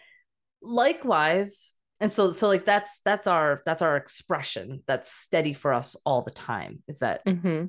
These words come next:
Speaker 1: it's like a little template that comes
Speaker 2: Mm-hmm.
Speaker 1: through and hits our bodies the moment we're born. We see this in our natal charts. We see this in our human design. Similarly, when I, I think from a music standpoint, as an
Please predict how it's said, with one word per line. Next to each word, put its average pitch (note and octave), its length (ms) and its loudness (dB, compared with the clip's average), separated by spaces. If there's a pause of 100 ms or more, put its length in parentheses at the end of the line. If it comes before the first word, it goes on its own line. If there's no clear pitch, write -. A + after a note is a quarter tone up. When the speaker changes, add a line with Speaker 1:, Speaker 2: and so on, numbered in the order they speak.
(100)
Speaker 1:
it's - 140 -12
like - 160 -10
a - 200 -8
little A#2 520 -4
template - 400 -6 (240)
that - 100 -20
comes - 280 -8
Speaker 2:
Mm-hmm. F3+ 120 4
Speaker 1:
through F3 360 -2 (180)
and C3 100 -10
hits B2 240 -12
our A#2 80 -2
bodies A2+ 460 -6
the C#3+ 80 -4
moment C4+ 340 2
we're D#3+ 80 4
born. B2+ 260 -4 (540)
We E3+ 120 -4
see C#3 160 -6
this B2+ 200 -6
in A#2 100 -4
our A2+ 240 -6
natal A#3 320 2
charts. G#3 420 -2
We C#3+ 180 -6
see C#3 180 -8
this B2 220 -8
in A2 100 -8
our G#2+ 80 -8
human A#2+ 280 -6
design. C3 420 -8 (1500)
Similarly, A3+ 1080 4 (760)
when A3 580 0
I, A3 240 4
I G#3+ 40 -4
think A#3+ 240 -4
from G#3+ 180 -2
a F#3+ 60 2
music G#3+ 420 -2
standpoint, D3+ 800 -4 (180)
as F3 180 0
an E3 100 0